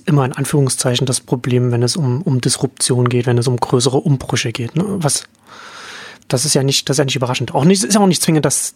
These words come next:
dass, dass die Leute in den Positionen dann mutwillig im Weg stehen wollen, sondern es ist einfach so, dass sie in Strukturen sind, die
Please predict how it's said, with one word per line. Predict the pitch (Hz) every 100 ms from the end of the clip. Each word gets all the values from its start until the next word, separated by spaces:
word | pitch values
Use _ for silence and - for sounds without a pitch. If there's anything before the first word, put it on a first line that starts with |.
| -
dass, | 135 - -
dass | 131 - - _ -
die | 135
Leute | 127 123 120 156
in | 156
den | 131 127
Positionen | 123 143 135 - 143 156 123
dann | 123 120 123 - - - - - _ -
mutwillig | 151 156 190 - 139 143
im | 156 123
Weg | 156 196
stehen | - - 117 113
wollen, | 117 143 - - - -
sondern | 147 135 143
es | 135
ist |
einfach | - 143 131
so, | 131
dass | 139 123
sie | 180
in | 165
Strukturen | - - - - 180 180 156
sind, | 135 147 165 - - - - -
die | 143 143